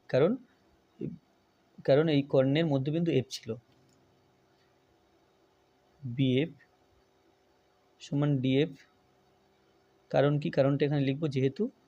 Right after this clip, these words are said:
এফ বিডির মধ্যবিন্দু। তারপরে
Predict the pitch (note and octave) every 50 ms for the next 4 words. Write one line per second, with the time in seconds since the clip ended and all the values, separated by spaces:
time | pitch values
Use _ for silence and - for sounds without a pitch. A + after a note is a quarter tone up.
0 | _ _ _ _ _ _ _ _ _ _ _ _ _ _ _ _ _ - C#3+ C#3
1 | D#3 F3 D3+ - - - - - - _ _ _ _ _ _ _ _ _ _ _
2 | _ _ _ _ _ _ _ _ _ _ _ _ _ - D3 B2+ B2 C3+ C3 B2+
3 | C#3 D3 E3+ G3 - - - - - - _ _ _ _ _ _ _ _ _ _
4 | _ _ _ _ _ _ _ _ _ _ _ _ _ _ _ _ _ _ _ _
5 | _ _ _ _ _ _ _ _ _ _ _ _ _ _ _ _ _ _ _ -
6 | C3 C3+ C3 C3 B2+ C#3+ C3 A#2 A#2 A2+ A2 - C#3+ A#2+ - _ _ _ _ _
7 | _ _ _ _ _ _ _ _ _ _ _ _ _ _ _ _ _ _ _ _
8 | _ _ _ _ _ _ _ _ _ _ _ _ _ _ _ _ _ _ _ _
9 | _ _ _ _ _ _ _ _ _ _ _ _ _ _ _ _ _ _ _ _
10 | _ _ _ _ _ _ _ _ _ _ _ _ _ _ _ _ _ _ _ _
11 | _ _ _ _ - - _ _ _ - D3+ C#3+ E3 E3+ E3